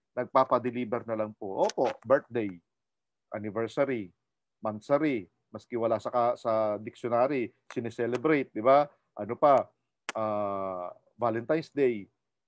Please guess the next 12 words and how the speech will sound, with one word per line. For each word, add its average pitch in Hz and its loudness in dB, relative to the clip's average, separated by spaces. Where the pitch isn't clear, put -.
ah, 101 -4
itong 117 -8
graduation, 135 0
oh, 107 -4
di 117 0
ba? 170 8
So, 135 0
ah, 123 4
ano 110 -4
pa? 143 6
Um, 107 0
yung 110 -8